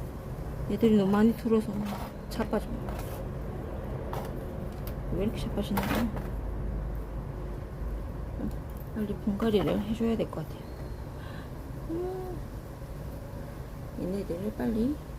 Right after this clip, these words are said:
식재를 해가지고 집안 곳곳에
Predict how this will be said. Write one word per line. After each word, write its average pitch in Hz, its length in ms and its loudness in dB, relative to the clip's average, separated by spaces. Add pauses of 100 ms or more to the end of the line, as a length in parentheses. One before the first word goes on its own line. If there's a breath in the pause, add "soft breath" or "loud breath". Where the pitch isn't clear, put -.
(280)
식재를 233 760 0
해가지고 226 640 0 (2750)
집안 208 360 2
곳곳에 - 500 -4